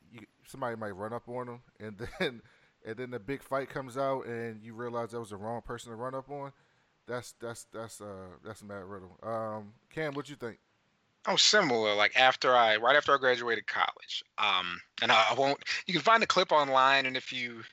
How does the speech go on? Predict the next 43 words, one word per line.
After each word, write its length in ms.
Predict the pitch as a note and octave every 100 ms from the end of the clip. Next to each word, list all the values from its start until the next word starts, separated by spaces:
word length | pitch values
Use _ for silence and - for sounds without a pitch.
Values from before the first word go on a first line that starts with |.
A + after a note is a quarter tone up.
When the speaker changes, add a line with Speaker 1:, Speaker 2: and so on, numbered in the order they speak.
| -
Speaker 2:
if 200 | C#3 D3
you 100 | C3+
do 140 | C#3+
your 140 | C#3 C3+
Googles, 360 | C#3 C#3 C#3
it'll 160 | C#3 B2+
make 220 | B2+ B2+
sense. 500 | - A2 C3 - - -
But, 240 | A#2+ A#2 -
um, 240 | G#2+ G#2+
there's 180 | A2 G#2+
this 120 | G#2+
bar 520 | G2 G#2+ A2+ B2 C#3+ D#3+
in 120 | C#3
Austin, 520 | A#2 G2+ - G2+ G2 - - - - - -
um, 560 | G#2+ G2 F#2 F2+ E2+ - _ _ -
and 480 | A#2 G#2 G#2 G#2 G#2
there 140 | G#2
was, 160 | G#2+ A2
like, 100 | A2+
a 60 |
fight 240 | - A2 G2+
of 60 |
street. 420 | - - D3+ A#2 - -
Uh, 80 | G#2+
this 180 | G2+ -
guy 360 | A2 G#2+ A2+ C3
I 20 |
knew 380 | B2+ G2+ G2+ F#2+
that 140 | G2+
played, 460 | - - G#2 G2+ F#2+
uh, 320 | F2+ F2+ F2+ F2+
played 180 | - A2
linebacker 640 | G#2+ A2+ A2 G#2+ G#2 - A2
at 60 |
U 100 | A2
T 240 | A2+ - G#2+
when 100 | G#2+
we 80 | G#2
were 140 | G#2+
in 40 |
college. 560 | A#2+ A2 F2 E2+ - - -
Um, 400 | - F3 E3+ E3+